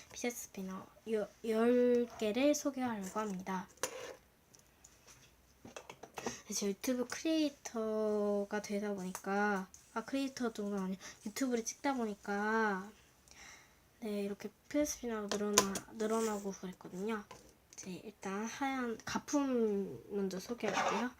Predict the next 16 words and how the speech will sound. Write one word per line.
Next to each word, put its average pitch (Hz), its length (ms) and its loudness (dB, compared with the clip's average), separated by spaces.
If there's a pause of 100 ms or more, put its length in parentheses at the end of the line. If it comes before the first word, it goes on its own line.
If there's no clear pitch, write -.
(440)
하나. 226 400 -2 (1600)
이건 220 180 2
사진의 269 500 2
칼날이 262 440 0
많은 190 320 0
피자 240 220 -8
스피너예요. 185 840 -4 (2000)
셋. 214 640 -2 (3000)
네, 214 120 6
이거는 220 560 4 (380)
여기 214 460 2
부분에 208 420 0
베어링은 208 680 4
있긴 196 320 4
있는데 196 500 0 (400)
여기 202 360 -4